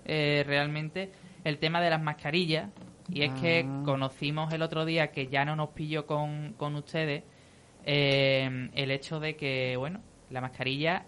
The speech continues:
Speaker 1: ahora es obligatoria tanto en espacios abiertos como cerrados. ¿Qué opináis de esta medida aquí en Andalucía, donde los datos, pues, bueno, no son tan preocupantes como pueden ser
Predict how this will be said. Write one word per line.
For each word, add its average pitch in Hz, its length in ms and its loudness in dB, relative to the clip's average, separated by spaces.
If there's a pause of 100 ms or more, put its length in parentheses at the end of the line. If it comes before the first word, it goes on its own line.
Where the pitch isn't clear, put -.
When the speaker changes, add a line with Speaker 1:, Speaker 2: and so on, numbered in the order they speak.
(120)
Speaker 1:
ahora 160 440 0
es 180 320 -2 (120)
obligatoria 175 840 2
tanto 147 360 -4
en 127 80 -4
espacios 151 460 -6
abiertos 170 360 -6
como 165 180 -6
cerrados. 139 420 -4 (1000)
¿Qué 160 120 4
opináis 160 440 2
de 160 100 0
esta 156 220 -4
medida 151 560 0
aquí 165 460 0
en 156 80 -2
Andalucía, 151 840 -2
donde 143 320 -2
los 127 180 -4
datos, 143 420 -2 (340)
pues, 127 220 -10 (260)
bueno, 135 180 -16 (200)
no 135 140 -6
son 139 200 -6
tan 135 160 0
preocupantes 143 520 -4
como 151 220 -4
pueden 131 300 -2
ser 131 360 -2